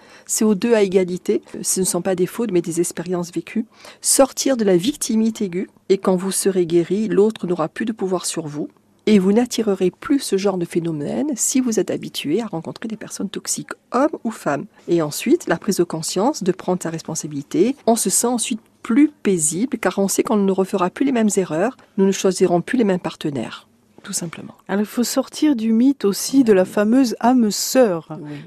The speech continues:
Speaker 2: ma moitié, du mythe du prince charmant.
Speaker 1: Oui.
Speaker 2: C'est ça ? Hein, c'est un piège, en fait, ça.
Speaker 1: Oui, c'est un piège de
Speaker 2: On l'a
Speaker 1: codépendance.
Speaker 2: tellement entendu,
Speaker 1: On l'a
Speaker 2: l'histoire du
Speaker 1: tous,
Speaker 2: prince
Speaker 1: je pense,
Speaker 2: charmant.
Speaker 1: plus ou moins vécu, sans
Speaker 2: <laughs>
Speaker 1: généraliser,
Speaker 2: Les petites
Speaker 1: oui.
Speaker 2: filles.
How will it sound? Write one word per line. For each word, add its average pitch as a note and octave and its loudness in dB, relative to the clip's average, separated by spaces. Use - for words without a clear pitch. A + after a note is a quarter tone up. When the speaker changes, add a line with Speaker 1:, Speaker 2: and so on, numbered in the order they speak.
Speaker 2:
ma G3+ 6
moitié, A#3 2
du G3+ 4
mythe A#3+ 6
du G3+ -4
prince B3+ 0
charmant. F#3+ -2
Speaker 1:
Oui. D#3 -8
Speaker 2:
C'est - -6
ça ? A#3 0
Hein, E3 -4
c'est F3 -10
un F3 4
piège, A3+ 2
en D#3+ -2
fait, - -6
ça. - -10
Speaker 1:
Oui, F3 -2
c'est - -4
un F3 2
piège G3+ -2
de E3+ 0
Speaker 2:
On - -8
l'a G3 4
Speaker 1:
codépendance. F3 -2
Speaker 2:
tellement A#3 2
entendu, G#3 0
Speaker 1:
On F3+ 2
l'a - 0
Speaker 2:
l'histoire G3+ 2
du F#3+ 0
Speaker 1:
tous, A3+ -4
Speaker 2:
prince G#3 0
Speaker 1:
je - -6
pense, G#3 -2
Speaker 2:
charmant. F#3 -2
Speaker 1:
plus F3+ -6
ou G3 -10
moins F#3+ -6
vécu, A#3 0
sans - -6
Speaker 2:
<laughs> - -
Speaker 1:
généraliser, F3+ -2
Speaker 2:
Les F#3 0
petites G3+ 0
Speaker 1:
oui. G3+ -4
Speaker 2:
filles. F#3 -2